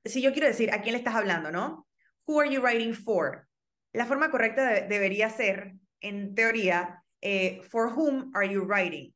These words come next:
Como para no terminar con esa, esa palabra, ¿no? Con un for, con una preposición, creo que es. Y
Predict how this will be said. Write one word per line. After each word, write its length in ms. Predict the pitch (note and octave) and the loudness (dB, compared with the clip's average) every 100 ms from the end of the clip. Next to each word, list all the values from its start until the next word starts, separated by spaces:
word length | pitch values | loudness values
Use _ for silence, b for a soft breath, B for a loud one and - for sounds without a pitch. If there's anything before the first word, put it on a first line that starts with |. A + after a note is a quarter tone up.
| _ | _
Como 180 | G3+ G3 | -6 0
para 220 | G3+ G#3 | 0 0
no 180 | A#3+ B3 | -2 0
terminar 800 | C#4 A#3+ G3 G3+ F3+ F#3+ G#3 _ - | 0 0 -2 -2 -2 -4 -10 _ -12
con 440 | G#3 G#3 A#3 A#3 - - | -8 -6 -6 -10 -12 -2
esa, 800 | G#3+ G3+ A3 G#3+ F#3+ F3 - - _ _ _ _ _ _ - | 0 2 2 4 4 0 -4 -16 _ _ _ _ _ _ -10
esa 180 | G3+ | -4
palabra, 380 | A3 G3+ E3+ D3+ | 0 2 2 0
¿no? 120 | F#3 | -6
Con 140 | G3 F#3 | -6 -8
un 80 | F#3 | -4
for, 180 | G#3 | -2
con 100 | F3+ | -2
una 120 | F#3+ A3 | -2 -2
preposición, 580 | G3 F#3 F3 - G3 | -4 -6 -6 -2 -2
creo 180 | E3+ E3+ | 0 -4
que 100 | E3 D3 | -4 -8
es. 140 | - _ b b b _ _ _ - _ - | -10 _ b b b _ _ _ -20 _ -4
Y 580 | C#4 C4+ C4 C4 C4 | 0 2 2 -2 -6